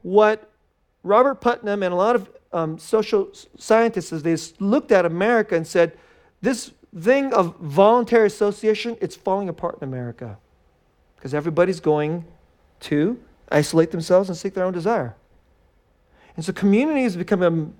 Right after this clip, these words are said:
difficult and painful thing in America. And what the, what is so, what is social capital?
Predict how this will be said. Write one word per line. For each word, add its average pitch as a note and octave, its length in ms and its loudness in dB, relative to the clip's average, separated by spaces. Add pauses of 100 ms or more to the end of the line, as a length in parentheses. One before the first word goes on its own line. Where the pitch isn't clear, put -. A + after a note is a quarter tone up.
(300)
difficult G3+ 460 -2
and D3+ 100 -6
painful D#3+ 280 -4
thing E3+ 180 -4
in C3+ 80 -4
America. A#2+ 520 -8 (1500)
And A#3+ 360 8 (400)
what B3+ 500 4
the, G3+ 440 4
what A#3 240 2
is A#3 140 -10
so, - 180 -2
what C4+ 220 4
is D#4+ 100 -2
social D#4 360 0
capital? F#4+ 520 2